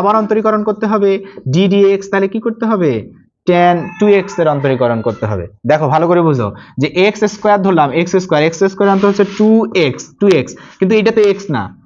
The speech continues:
এটা তাহলে আবার অন্তরীকরণ করতে হবে। এখন এই পর্যন্ত ঠিক থাকলো, মানে টু ট্যান টু এক্স পর্যন্ত ঠিক থাকলো, এখন এটা আবার অন্তরীকরণ করতে হবে। তাহলে ট্যান এক্স ধরবো এটাকে, ট্যান এক্স, এটাকে এক্স ধরলাম, তাহলে ট্যান এক্স এর অন্তরীকরণ হচ্ছে sec স্কয়ার এক্স, sec স্কয়ার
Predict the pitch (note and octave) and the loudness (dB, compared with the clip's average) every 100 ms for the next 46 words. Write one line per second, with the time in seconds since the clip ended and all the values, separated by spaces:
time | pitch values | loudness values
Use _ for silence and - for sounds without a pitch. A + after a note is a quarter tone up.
0 | _ E3 F3 F#3+ F3+ F#3+ G3 F#3 F3 E3+ | _ -2 0 0 2 2 0 0 0 0
1 | D#3 C3 B2+ A2 G2 - D3+ F#3+ F#3+ G#3 | -2 -2 -2 -4 -6 -8 -4 -2 0 0
2 | A3 A3 A3+ A3 - A3+ A3 F3+ C3+ C3 | 2 0 2 0 -2 -2 -2 0 0 2
3 | D3+ G3+ G3+ F#3+ F#3+ G#3+ A#3+ B3+ - - | 0 -2 -2 0 2 4 2 0 -10 -20
4 | _ F3+ F#3 G3+ G#3 G#3 G3 G3+ - G3 | _ 0 2 2 2 2 2 0 -2 -2
5 | G3 G3 A#3+ A3 F#3+ C3+ A2+ E3+ A3+ B3+ | 0 -2 -4 -2 -2 -2 -2 -2 0 2
6 | A#3 A3 F#3+ F3+ E3+ D#3 D3 C3 B2 G#2+ | 2 2 0 0 0 0 -2 -2 -4 -4
7 | F#2+ - - D#3+ E3+ E3 G#3+ A#3 A3+ A#3 | -10 -18 -6 0 0 2 0 0 2 2
8 | A3 F3 G3+ G3 D#3 C3+ C3 F3 G#3 G#3 | 2 0 2 2 0 -2 -2 -2 -2 0
9 | F3+ C3+ - F3+ G3 G3+ F3+ E3+ D3 B2+ | -2 -2 -4 -2 2 0 2 0 0 -2
10 | - - D#3 D#3+ F#3+ G#3+ A3 A3+ G#3+ G#3 | -10 -6 -4 0 0 0 0 0 2 0
11 | G#3 G#3+ G#3+ G#3+ G#3 A3+ G3+ E3+ - - | 0 0 2 0 0 0 2 0 -4 -20
12 | - - G#3 A3+ A3+ - A#3+ A#3+ B3+ B3+ | -12 -2 0 0 -6 -4 0 2 2 0
13 | G#3 C#3 - - _ - G3 G3+ - F#3 | -2 -2 -4 -20 _ -10 -4 -4 -2 0